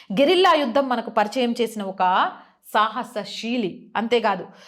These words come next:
ఆ, ఈ గెరిల్లా యుద్ధం అంటే ఏంటంటే వ్యూహాత్మకమైన ఎదురుదాడి, వ్యూహాత్మకమైన మౌనం, వ్యూహాత్మకమైన వెనుకడుగు. ప్రతిసారి ముందడుగు వేయాల్సిన అవసరం లేదు.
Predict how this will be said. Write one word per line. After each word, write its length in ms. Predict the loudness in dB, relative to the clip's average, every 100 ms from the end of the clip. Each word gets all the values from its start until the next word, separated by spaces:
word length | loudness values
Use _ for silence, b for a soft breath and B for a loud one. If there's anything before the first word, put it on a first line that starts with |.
| B B
ఆ, 140 | 2
ఈ 140 | 2 0
గెరిల్లా 440 | -4 -4 2 2
యుద్ధం 340 | 2 -2 -4 -4
అంటే 240 | -2 -2
ఏంటంటే 320 | -2 -2 -2
వ్యూహాత్మకమైన 840 | -2 -2 2 2 0 -6 -4 -6
ఎదురుదాడి, 640 | -6 -8 -6 -2 -2 -2 -6
వ్యూహాత్మకమైన 840 | -10 -6 0 0 -2 -8 -8 -10 -8
మౌనం, 480 | -6 -4 -4 -4
వ్యూహాత్మకమైన 800 | -4 -2 0 -2 -4 -10 -10 -10
వెనుకడుగు. 600 | -10 -8 -6 -4 -6 -8 -20 _ _ b b b b -2
ప్రతిసారి 800 | -2 2 2 4 4 4 2 0
ముందడుగు 280 | 0 0
వేయాల్సిన 420 | 0 2 2 0 -4
అవసరం 320 | -4 -6 -4
లేదు. 340 | -4 -4 -14